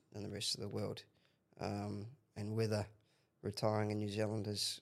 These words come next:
gonna be where we wanna be, or whether we wanna retire somewhere here like Sydney, where we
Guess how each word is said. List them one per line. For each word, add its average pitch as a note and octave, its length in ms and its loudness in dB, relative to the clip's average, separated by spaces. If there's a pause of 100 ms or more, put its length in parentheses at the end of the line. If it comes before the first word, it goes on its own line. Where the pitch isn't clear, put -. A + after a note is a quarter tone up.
(160)
gonna A2 160 0
be G#2+ 140 -2
where A2 180 0
we G#2+ 120 2
wanna G#2+ 240 -2
be, A#2 320 4
or G#2 100 0
whether G#2 220 -2
we G2+ 80 -2
wanna G2+ 260 -4 (560)
retire G#2+ 360 4
somewhere G#2+ 300 4
here A2 160 4
like G#2 220 2
Sydney, A2+ 320 2
where G#2 160 2
we G2 220 -2